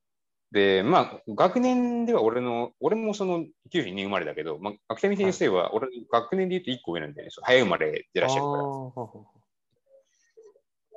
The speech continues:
Speaker 1: で、ビースターズも、
Speaker 2: うん。
Speaker 1: なんか九十二生まれなんですよ。板垣さんは。
Speaker 2: あ、そ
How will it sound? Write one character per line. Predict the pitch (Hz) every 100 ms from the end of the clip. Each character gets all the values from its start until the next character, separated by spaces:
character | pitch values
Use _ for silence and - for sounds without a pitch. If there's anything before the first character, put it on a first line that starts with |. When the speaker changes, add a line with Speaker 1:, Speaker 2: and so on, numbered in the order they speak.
| -
Speaker 1:
で、 | 90 90 87 85 82 80 82 - - _ _ _ _ _ - _ _ - - 98
ビ | 233 247
ー |
ス | -
タ | 139 120
ー |
ズ | 98
も、 | 101 104 82 76 - _ _ _ _
Speaker 2:
う | 113
ん。 | 101 - - - - - -
Speaker 1:
な | 160
ん |
か | -
九 | - 175
十 | 120 98
二 | 110
生 |
ま | 107
れ | 98
な |
ん | 76
で |
す | -
よ。 | - - _ _ _ - -
板 | - 120
垣 | 92 -
さ | 90
ん | 78
は。 | 76 - _ _
Speaker 2:
あ、 | 139 135
そ | 135 143 101 92